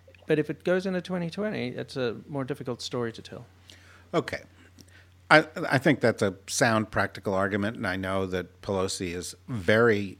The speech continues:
Speaker 2: acutely aware of that and sees her primary job as maintaining a majority in the House,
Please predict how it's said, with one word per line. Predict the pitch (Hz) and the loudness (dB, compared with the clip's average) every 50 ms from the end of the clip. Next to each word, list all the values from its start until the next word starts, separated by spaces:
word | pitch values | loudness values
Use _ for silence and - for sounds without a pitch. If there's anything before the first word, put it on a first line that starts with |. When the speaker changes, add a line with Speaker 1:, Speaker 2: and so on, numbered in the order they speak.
| _ _ - | _ _ -16
Speaker 2:
acutely | - - - 185 190 - 147 110 | -10 -6 -4 -4 -2 -2 0 0
aware | 113 143 175 170 123 | 2 2 2 2 2
of | 87 73 | 0 -2
that | - - 98 | -6 -10 -10
and | 104 98 - | -10 -12 -10
sees | - - 120 117 101 - | -8 -6 -4 -4 -4 -6
her | 104 85 | -8 -8
primary | - - 120 131 139 131 117 101 90 87 | -6 -4 -2 0 0 0 -2 -2 -4 -6
job | 85 - - - - - - _ - - - - - - - - - | -8 -12 -12 -12 -12 -14 -16 _ -20 -20 -20 -20 -20 -20 -20 -8 -2
as | 123 113 95 | -2 0 0
maintaining | 95 104 101 101 101 92 - - 120 123 127 127 127 120 113 | 0 -2 -2 -2 -2 -4 -6 -4 -2 0 2 2 2 2 2
a | 107 | 0
majority | 98 87 95 101 98 101 95 101 98 | -2 0 0 0 0 0 0 -2 -2
in | 95 90 | -4 -4
the | 90 | -6
House, | 98 139 160 143 - 92 - - - | -4 -4 -4 -4 -6 -8 -10 -14 -14